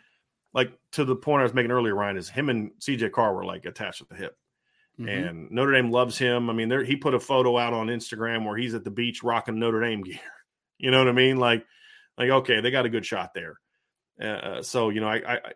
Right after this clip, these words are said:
Speaker 1: is, if they want him and they push for him, I, I think they'll have a great shot to get him. But just 'cause you get him doesn't mean that you've gotta stop recruiting the other guys, right?
Speaker 2: Exactly.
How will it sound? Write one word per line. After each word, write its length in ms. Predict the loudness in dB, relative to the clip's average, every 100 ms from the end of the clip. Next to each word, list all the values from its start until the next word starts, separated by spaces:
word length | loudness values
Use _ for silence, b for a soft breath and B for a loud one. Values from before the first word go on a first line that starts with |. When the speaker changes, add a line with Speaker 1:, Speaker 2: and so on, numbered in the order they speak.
| -18 _ _
Speaker 1:
is, 220 | -8 -6 -4
if 160 | 2
they 100 | 4
want 300 | 6 6 8
him 100 | 6
and 100 | 4
they 80 | 2
push 240 | 2 -2
for 140 | 2 0
him, 80 | 0
I, 100 | -2
I 120 | -4
think 240 | -4 -2
they'll 100 | -2
have 160 | 0 -4
a 60 | -8 -14 -2
great 240 | -2 0
shot 240 | -2 -4 -4
to 60 |
get 180 | 0 2
him. 160 | 2 -4 _ _ _ _ _ _ _ -2
But 80 | 2
just 180 | 2 2
'cause 140 | 2
you 80 | 4
get 100 | 2
him 80 | 4
doesn't 280 | 2 2 -2
mean 180 | 0
that 180 | -2 -4
you've 160 | -8 -2
gotta 400 | 0 2 0 -4 _ _ _ _ _ _ _ _ _ _ _ -6
stop 300 | 0 0 -2
recruiting 320 | -4 -2 -2
the 80 | -4
other 140 | -6
guys, 420 | -10 -14 -16 -18 _ _ _ _ -6
right? 120 | -2
Speaker 2:
Exactly. 340 | -2 -4 -14